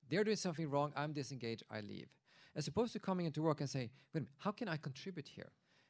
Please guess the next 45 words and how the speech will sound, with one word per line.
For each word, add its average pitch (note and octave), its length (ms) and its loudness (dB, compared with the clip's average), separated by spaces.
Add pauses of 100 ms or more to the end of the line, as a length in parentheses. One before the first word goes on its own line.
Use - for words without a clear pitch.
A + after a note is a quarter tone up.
(120)
And C3+ 100 -2
since D3+ 160 -4
I'm C3 80 -2
starting D3+ 400 0
out D3 160 2
as C3 160 -2
a G2+ 60 -10
junior, D3 360 -2
you D#4 160 -4
know, C#4+ 120 -4
it's B3+ 100 -4
gonna B3+ 140 -4
be A#3+ 80 -2
small B3+ 260 2
contribution. A#2+ 580 -4
It's B2 120 -10
not E3 160 -4
gonna D#3+ 140 -4
be D#3+ 80 -4
exactly E3 580 -6
what C3+ 160 2
I - 20 4
wanna B2 220 -2
do, F#3 160 -2
but A#3+ 120 0
I'm D#3 80 0
gonna D#3+ 200 2
find D#3 480 -2
it. - 100 -4
And B2 100 -4
over C3+ 200 0
time, F3+ 500 -2
I'm C#3 100 -4
gonna C3 200 0
make B2+ 220 -2
a A#2+ 40 -4
better D#3 360 0
and B2 200 -2
better B2+ 200 2
contributions. A2+ 1000 -8 (460)
And A#2 80 -6
now C3+ 100 -2
you're E3 140 -2
contributing C3 640 -4
to - 120 -10